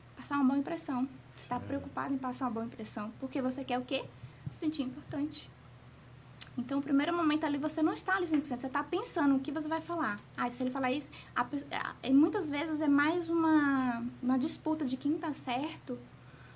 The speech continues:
Speaker 1: do que uma conversa.
Speaker 2: Verdade, eu concordo. É, voltando,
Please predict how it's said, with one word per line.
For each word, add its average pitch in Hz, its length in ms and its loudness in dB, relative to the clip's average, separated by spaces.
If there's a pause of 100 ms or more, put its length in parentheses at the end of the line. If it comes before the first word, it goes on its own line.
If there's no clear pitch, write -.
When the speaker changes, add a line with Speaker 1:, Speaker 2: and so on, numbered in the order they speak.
(140)
Speaker 1:
do 247 160 -2
que 254 200 -2
uma 277 460 4
conversa. 269 640 -2 (2250)
Speaker 2:
Verdade, - 440 -10 (320)
eu 113 140 -12
concordo. 98 480 0 (640)
É, 110 420 8
voltando, 123 560 8